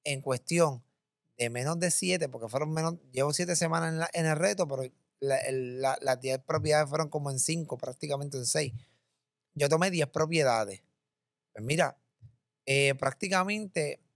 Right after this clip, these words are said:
am, de eso se trata hoy el tema,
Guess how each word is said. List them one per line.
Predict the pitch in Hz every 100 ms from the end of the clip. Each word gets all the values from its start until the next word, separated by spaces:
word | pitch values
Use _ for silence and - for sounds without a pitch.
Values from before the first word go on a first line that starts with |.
| _ _ _
am, | 135 135 131 127 123 117 113 _ _ _
de | 135
eso | 135 131 160
se | 175
trata | 160 160 165 165
hoy | 165 165
el | 160
tema, | - 160 131 117